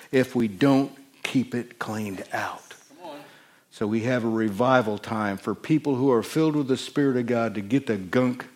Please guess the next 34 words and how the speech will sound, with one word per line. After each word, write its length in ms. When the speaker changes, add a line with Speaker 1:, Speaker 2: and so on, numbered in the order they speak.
Speaker 1:
cleaned 360
out, 380
so 180
we 160
don't 380
plug 280
up 220
the 120
whole 480
system 580
and 100
cause 320
destruction. 720
Worship 320
team's 240
gonna 200
come 180
up 160
'cause 160
we 120
got 140
one 140
more 160
song 320
to 60
sing, 320
but 160
before 260
we 140
do 180
that, 180
here's 200
number 260
six. 480